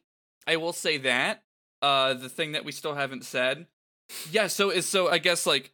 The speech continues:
so this, this, this was completely, you were completely unprepared for this <laughs> possibility.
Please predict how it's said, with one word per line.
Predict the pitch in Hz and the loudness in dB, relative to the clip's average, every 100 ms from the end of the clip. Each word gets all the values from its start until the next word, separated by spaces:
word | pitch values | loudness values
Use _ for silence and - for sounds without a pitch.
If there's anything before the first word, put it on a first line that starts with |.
| - | -2
so | 185 | 0
this, | 165 170 175 | 2 0 -2
this, | - 175 170 - | 0 0 0 -4
this | 180 170 | -4 -2
was | 175 - | -4 -6
completely, | 170 - 170 160 160 147 131 | -8 -4 -2 2 2 2 2
you | 160 | 0
were | 160 | 0
completely | 151 143 160 147 147 | -2 -4 -4 -2 0
unprepared | 147 143 143 - 143 147 | -2 -2 -6 0 2 2
for | 147 147 | -2 -2
this | 135 - | -2 -6
<laughs> | - - | -10 -4
possibility. | - 220 220 160 160 175 196 208 - | 0 2 0 0 2 2 2 2 0